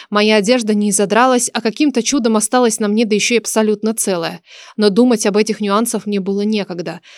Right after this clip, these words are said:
Зато надо было в кратчайшие сроки добираться до места, указанного в письме. Но, будучи человеком, я потрачу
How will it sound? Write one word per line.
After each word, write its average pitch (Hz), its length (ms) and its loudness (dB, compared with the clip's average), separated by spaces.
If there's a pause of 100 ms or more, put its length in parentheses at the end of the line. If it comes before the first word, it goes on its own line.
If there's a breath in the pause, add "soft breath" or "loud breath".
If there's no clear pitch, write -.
(180 loud breath)
Зато 214 320 0
надо 247 260 2
было 233 240 2
в - 100 -14
кратчайшие 220 580 0
сроки 226 340 -2
добираться 202 520 0
до 196 140 0
места, 240 300 0
указанного 208 500 -2
в 202 80 -16
письме. 175 460 -10 (760 loud breath)
Но, 277 320 4
будучи 269 340 0
человеком, 262 460 0
я 233 120 2
потрачу 240 560 -2